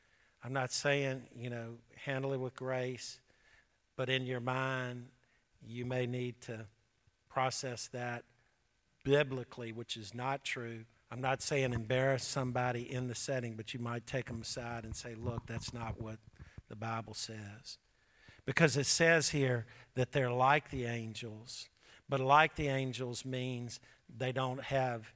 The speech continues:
an end. Like the angel, it means they do not marry. It, it's picking out that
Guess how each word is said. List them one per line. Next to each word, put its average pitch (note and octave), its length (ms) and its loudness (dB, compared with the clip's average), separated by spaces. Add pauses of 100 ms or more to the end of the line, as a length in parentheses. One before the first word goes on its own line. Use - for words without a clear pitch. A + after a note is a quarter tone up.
(220)
an A#2+ 140 -2
end. A2+ 460 -6 (100)
Like C#3 340 6
the C#3 80 -2
angel, B2 360 -4
it A#2+ 140 -6
means A#2+ 580 -4 (340)
they B2 200 2
do C3 300 2
not A#2 400 -2 (520)
marry. A#2+ 800 0 (320)
It, B2+ 200 -4
it's - 400 -4 (280)
picking D3 340 -2
out C3 240 2
that A#2+ 200 -4